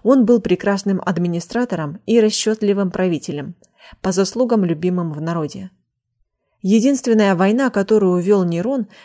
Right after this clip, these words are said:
была война с Парфией пятьдесят восьмого шестьдесят третьего годов.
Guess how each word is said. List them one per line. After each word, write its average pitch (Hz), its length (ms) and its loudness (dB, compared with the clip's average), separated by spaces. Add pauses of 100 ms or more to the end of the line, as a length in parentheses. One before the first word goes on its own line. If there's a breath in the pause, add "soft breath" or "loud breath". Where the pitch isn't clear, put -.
была 214 320 0
война 202 340 0
с - 140 -8
Парфией 185 680 -4 (180 soft breath)
пятьдесят 185 420 -2
восьмого 247 440 0
шестьдесят 180 440 -4
третьего 185 400 -2
годов. 175 440 -2